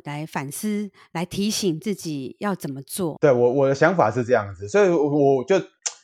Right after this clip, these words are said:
Speaker 2: 看到那些，嗯，这个就是社会的一个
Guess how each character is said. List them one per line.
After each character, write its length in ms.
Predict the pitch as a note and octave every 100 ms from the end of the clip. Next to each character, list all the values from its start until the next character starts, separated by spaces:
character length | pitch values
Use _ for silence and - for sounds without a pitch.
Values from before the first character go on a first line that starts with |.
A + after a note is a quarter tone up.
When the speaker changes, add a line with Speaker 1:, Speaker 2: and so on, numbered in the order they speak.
| -
Speaker 2:
看 140 | G3+
到 60 | F3+
那 100 | F3
些， 140 | F3
嗯， 520 | D3 C3 A2 G#2 G#2 -
这 100 | F3+
个 80 | D#3
就 60 |
是 460 | C#3+ F3 D#3+ D#3 - _ _ _
社 320 | - F#3 D3
会 180 | D#3 A#2
的 160 | G#2+
一 120 | - C3
个 300 | A2+ F2+